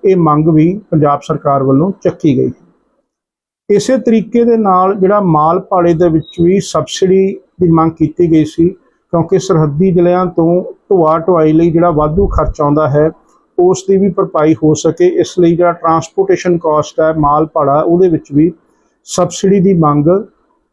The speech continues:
ਰੱਖੀ ਗਈ ਸੀ। ਜਿਹੜੇ ਗਵਰਨਰ ਨੇ ਗੁਲਾਬ ਚੰਦ ਕਟਾਰੀਆ, ਉਹਨਾਂ ਵੱਲੋਂ ਵੀ ਇਹ ਜ਼ਿਕਰ ਕੀਤਾ ਗਿਆ ਸੀ ਕਿ ਪਹਿਲਾਂ ਸਰਹੱਦੀ ਖੇਤਰਾਂ ਦੇ ਵਿਕਾਸ ਲਈ ਅਲੱਗ ਤੋਂ ਫੰਡ ਆਉਂਦੇ ਸੀ, ਜਿਨ੍ਹਾਂ ਨੂੰ ਕਿ ਬਾਅਦ ਦੇ ਵਿੱਚ ਬੰਦ ਕਰ ਦਿੱਤਾ ਗਿਆ ਸੀ।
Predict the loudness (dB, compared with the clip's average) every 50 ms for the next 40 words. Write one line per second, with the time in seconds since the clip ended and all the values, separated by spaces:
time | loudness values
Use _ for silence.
0 | -2 -2 -2 -2 -2 -2 0 0 2 0 0 -2 -4 -10 -20 -20 -20 _ _ _
1 | _ _ _ _ _ _ _ _ -2 0 0 0 0 0 0 0 2 2 2 2
2 | 2 2 2 2 0 0 0 0 -2 -4 -8 -6 -2 0 0 2 0 -2 -4 -2
3 | -2 -2 -2 0 -2 -2 0 0 0 0 2 2 2 2 2 0 -2 0 0 0
4 | 2 2 2 2 2 2 2 2 2 2 2 2 0 0 0 0 2 2 2 2
5 | 2 0 0 -2 -4 -2 -2 -4 -4 -2 0 -2 0 0 0 0 0 0 -2 -2
6 | -2 -2 -2 -2 -4 _ _ _ _ _ _ _ -6 -4 -2 0 0 0 2 2
7 | 2 0 0 -2 -2 -2 -2 0 0 0 0 0 -2 -2 -2 -2 -4 -4 -2 -2
8 | -2 0 0 0 0 0 0 -2 -2 -2 -2 -2 -4 -2 -2 0 0 0 0 -2
9 | -2 0 0 0 0 0 -4 -6 -4 -2 -2 -2 -2 -2 -2 -2 0 0 0 0
10 | 0 0 2 2 2 0 0 0 -2 -2 -2 -2 -6 _ _ _ _ _ _ _
11 | _ -2 0 2 2 2 2 0 0 0 0 0 0 0 0 0 0 0 0 -2
12 | -2 0 0 0 2 0 0 0 -2 -2 0 0 0 0 0 0 -2 -2 -2 -2
13 | -2 -2 -2 -2 0 0 0 0 0 0 -2 -2 -2 -2 -4